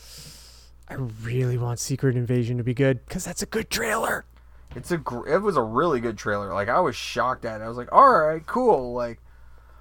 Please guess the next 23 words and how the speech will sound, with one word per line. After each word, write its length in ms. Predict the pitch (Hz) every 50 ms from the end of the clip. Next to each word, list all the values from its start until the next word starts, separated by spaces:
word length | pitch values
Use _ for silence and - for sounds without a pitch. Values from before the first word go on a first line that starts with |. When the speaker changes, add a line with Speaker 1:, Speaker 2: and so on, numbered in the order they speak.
| - - - - - - - -
Speaker 2:
I, 200 | - 131 139 131 - - - - - -
it'll 140 | - 139 147
be 180 | 156 156 170 151
interesting 640 | 156 165 160 175 170 - - 160 156 147 139 135 127
going 300 | - 139 135 131 127 117
forward, 840 | 107 - - - 123 120 120 127 131 147 151 156 160 160 151 135 - -
uh, 460 | - 117 117 113 110 107 107 107 104 104 - - - - - - - - - - - - - -
if 180 | - 113 107 -
they, 220 | - 117 113 107 - -
I 100 | - 127
kind 260 | 123 - 170 190 220 233
of, 200 | 220 202 151 127 120 - - - - -
they're 160 | - 131 135 147
not 220 | 175 185 170 -
going 380 | - 131 131 131 131 123 120 113
to, 460 | - - 113 107 104 104 107 104 98
but 260 | - 110 107 104 95 - - - - - - - - - - - -
it, 320 | 127 131 127 110 82 123
they're, 180 | 127 127 123 113
they're 200 | 117 135 139 131
gonna, 380 | 139 143 143 143 139 120 113 -
they're 140 | - 143 139
gonna 280 | 135 160 151 135 117